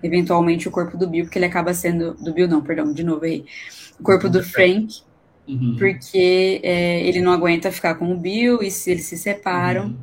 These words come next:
Speaker 1: e ele, porque ele não aguenta viver daquela maneira, né? E ele acaba se matando também, porque ele acaba sendo infectado. Então, só que longe do Bill. Então, acho que foi uma maneira muito boa. Eu acho que o jogo sempre vai tá lá, e aquela história também existe daquele jeito.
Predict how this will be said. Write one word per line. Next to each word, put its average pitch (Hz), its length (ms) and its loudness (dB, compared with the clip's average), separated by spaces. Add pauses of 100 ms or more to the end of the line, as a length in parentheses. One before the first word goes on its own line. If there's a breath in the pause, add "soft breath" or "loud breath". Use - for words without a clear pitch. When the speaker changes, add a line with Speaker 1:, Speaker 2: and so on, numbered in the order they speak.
(100)
Speaker 1:
e 175 120 -2
ele, 170 180 -2
porque - 160 -8
ele 170 60 0
não 170 80 0
aguenta 175 200 -2
viver 175 200 0
daquela 175 260 -2
maneira, 170 500 0
né? 170 240 -2 (320 loud breath)
E 185 80 2
ele 175 120 4
acaba 175 280 -4
se 175 140 -6
matando 175 320 0
também, 165 200 2
porque 165 120 -4
ele 165 80 0
acaba 165 220 -4
sendo 165 180 -2
infectado. - 600 -6 (260)
Então, 165 360 -2
só 170 120 -8
que 170 240 -4 (220)
longe 165 280 2
do 180 100 -2
Bill. 160 260 -4
Então, 165 280 0
acho 165 140 -2
que - 60 -20
foi 180 360 -2 (400 loud breath)
uma 185 120 2
maneira 180 320 4
muito 226 280 0
boa. 180 400 2
Eu 190 80 -4
acho 180 220 -4
que 185 320 -4
o 190 100 2
jogo 196 220 0
sempre 247 260 -2
vai 226 140 -4
tá 214 120 -4
lá, 175 260 0
e 180 40 -4
aquela 180 180 -2
história 175 300 -4
também 175 280 -2
existe 175 280 -6
daquele 170 320 -6
jeito. 165 420 -4